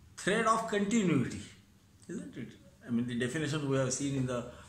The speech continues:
earlier lecture. What is the definition? It is small Swalpaksharam and so on and so forth. You,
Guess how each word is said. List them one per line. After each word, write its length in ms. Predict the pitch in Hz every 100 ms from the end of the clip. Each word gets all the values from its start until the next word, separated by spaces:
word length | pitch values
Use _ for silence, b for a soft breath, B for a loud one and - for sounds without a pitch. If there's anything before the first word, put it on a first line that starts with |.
| B - -
earlier 320 | 139 120 127
lecture. 360 | 117 123 - 180
What 260 | 170 127 131
is 100 | 117
the 80 |
definition? 800 | 117 113 117 127 - 180 175 220 180
It 100 | 120
is 220 | 117 -
small 600 | - - - 135 131 135
Swalpaksharam 840 | 131 123 135 127 - 123 131 131 131 - - - - - - - - - 113
and 240 | 110 110
so 140 | -
on 160 | 113 113
and 120 | 107
so 120 | 107
forth. 340 | 113 170 170 175
You, 180 | 117